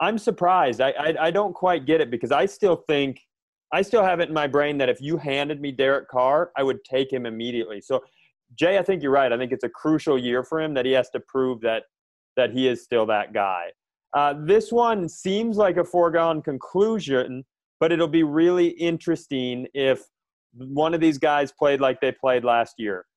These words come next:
One of my favorite quarterbacks, the Indianapolis Colts, one of my favorite quarterbacks in the league, Phillip Rivers, amazing two years ago, rough last year,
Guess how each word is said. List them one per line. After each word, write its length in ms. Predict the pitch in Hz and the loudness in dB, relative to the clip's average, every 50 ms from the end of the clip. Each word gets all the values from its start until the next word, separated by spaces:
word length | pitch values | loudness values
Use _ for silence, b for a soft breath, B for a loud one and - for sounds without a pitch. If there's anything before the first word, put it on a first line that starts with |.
| _ _ | _ _
One 140 | - 135 139 | -6 -4 -2
of 80 | 147 143 | -2 0
my 180 | 147 160 175 | 0 -2 -2
favorite 320 | 170 - 196 190 185 185 180 | -2 -2 -2 -2 -2 -4 -2
quarterbacks, 500 | - 180 185 180 175 175 180 175 175 - - | 0 0 0 2 2 2 2 0 0 -2 -8
the 140 | 147 147 156 | -6 -6 -4
Indianapolis 520 | 165 170 170 165 165 160 147 156 151 - | -2 -4 -2 -2 -2 -4 -2 -4 -8 -10
Colts, 380 | - - 143 120 110 - _ - | -6 -2 -2 -2 -2 -2 _ -8
one 100 | 139 139 | -6 -6
of 60 | 131 | -2
my 160 | 135 147 160 | -2 -2 -2
favorite 300 | 156 - 180 175 175 175 | -2 -2 -4 -4 -4 -4
quarterbacks 520 | - 180 175 170 175 160 175 175 170 - 185 | -2 0 0 0 2 2 0 0 0 -2 -6
in 60 | 175 | -6
the 80 | 175 | -4
league, 380 | 170 165 160 156 151 147 143 131 _ _ _ _ _ - | -4 -2 -2 -2 -2 -2 -4 -6 _ _ _ _ _ -2
Phillip 300 | - 143 151 165 165 165 | 0 2 2 2 2 2
Rivers, 520 | 165 165 151 143 131 135 131 131 131 131 _ _ _ _ - 123 | 2 2 2 2 2 0 0 0 -2 -4 _ _ _ _ -10 -8
amazing 480 | 120 127 139 151 156 147 160 165 160 | -4 -2 0 0 0 0 -2 -4 -4
two 160 | 151 - 165 | -2 2 2
years 320 | 160 156 151 147 143 131 139 | 2 4 2 0 0 -2 -2
ago, 460 | 143 139 139 139 139 139 139 139 - _ _ _ - | 0 0 2 2 4 2 2 0 -4 _ _ _ -8
rough 380 | 117 117 131 139 147 143 - 165 | -2 0 2 2 2 2 0 0
last 380 | 151 147 147 147 143 131 - - | 0 2 2 0 0 -2 -6 -6
year, 360 | 135 127 123 120 120 117 117 | -4 -2 0 0 0 -2 -4